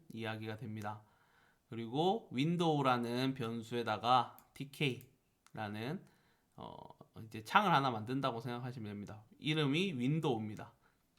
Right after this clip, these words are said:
우리가 어제, 그때 실행, 지난주에 실행해 봤을 때 창이 하나 떴죠. 그 창 전체 이름이 윈도우라고 생각하시면 됩니다.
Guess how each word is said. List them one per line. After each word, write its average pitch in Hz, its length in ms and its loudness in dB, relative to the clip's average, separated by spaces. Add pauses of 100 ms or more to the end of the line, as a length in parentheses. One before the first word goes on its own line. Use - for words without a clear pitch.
(1120)
우리가 131 680 4
어제, 135 320 -2
그때 131 280 -2
실행, 160 360 0
지난주에 139 420 2
실행해 160 280 0
봤을 135 340 0
때 151 220 0
창이 202 300 -2
하나 120 240 4
떴죠. 120 480 -2 (380)
그 147 240 0
창 180 420 2
전체 160 360 0
이름이 185 580 2
윈도우라고 135 680 0
생각하시면 127 540 -2
됩니다. 113 560 -2